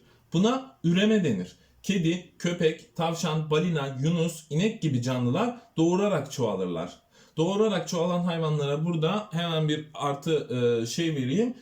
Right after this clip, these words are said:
Memeli hayvanlardır doğurarak çoğalanlar. E, yılan, timsah, kurbağa, kuş, kertenkele, kaplumbağa gibi canlılar yumurtlayarak çoğalırlar çocuklar. Bitkilerin bazıları tohumla çoğalırlar.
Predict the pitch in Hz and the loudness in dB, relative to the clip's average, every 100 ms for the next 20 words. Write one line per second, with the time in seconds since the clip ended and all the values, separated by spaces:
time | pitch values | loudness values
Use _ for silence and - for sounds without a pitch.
0 | _ - 165 185 185 175 131 120 113 110 | _ -2 2 2 2 2 0 0 0 0
1 | 101 107 104 123 120 117 113 - 120 107 | -2 -4 -4 0 2 2 -2 -4 -4 -2
2 | 104 98 113 214 - - _ _ - 120 | -2 -4 -2 -4 -6 -16 _ _ -4 0
3 | 117 117 113 113 117 160 202 196 170 - | 2 2 0 0 0 2 2 0 -4 -2
4 | 190 185 180 180 - 190 180 175 165 160 | -2 0 0 -2 -2 -2 0 0 -2 -2
5 | - 190 - - 175 170 202 196 180 147 | -2 -4 -4 -2 -2 0 -2 -2 -2 -2
6 | 139 - 160 - 196 208 175 135 117 131 | -2 -2 -4 -2 0 2 0 -2 -2 -2
7 | 123 127 190 240 - - 165 190 214 208 | -2 -2 0 -2 -6 -6 0 4 4 4
8 | 226 226 156 131 - 117 101 98 95 92 | 2 4 2 -2 -2 -2 -2 -2 -4 -4
9 | 104 92 - 113 233 - - - _ _ | -6 -10 -8 -4 -4 -6 -18 -20 _ _
10 | - 185 - 220 254 269 180 208 254 214 | -2 0 2 2 4 2 2 2 0 0
11 | 190 156 151 175 214 214 143 - 107 101 | 0 0 0 2 4 4 0 0 -2 -2
12 | 98 95 143 | -4 -2 -4